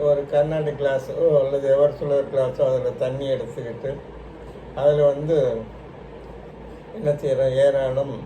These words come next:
தனம் தானியம் தாராளம்" அப்படின்னு சொல்லிட்டு, அந்த நீர்ல வந்து உதட வச்சு, அந்த பாத்திரத்துல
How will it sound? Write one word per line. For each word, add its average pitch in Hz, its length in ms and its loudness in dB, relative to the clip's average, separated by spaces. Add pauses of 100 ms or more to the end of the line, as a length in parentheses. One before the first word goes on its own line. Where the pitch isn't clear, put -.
(120)
தனம் 131 340 -4
தானியம் 127 500 -2
தாராளம்" 123 560 0 (140)
அப்படின்னு 117 420 -8
சொல்லிட்டு, 117 560 -4 (760)
அந்த 120 500 0 (120)
நீர்ல 135 340 2
வந்து 123 640 0
உதட 127 420 4
வச்சு, 123 420 0
அந்த 117 320 -2 (480)
பாத்திரத்துல 117 720 0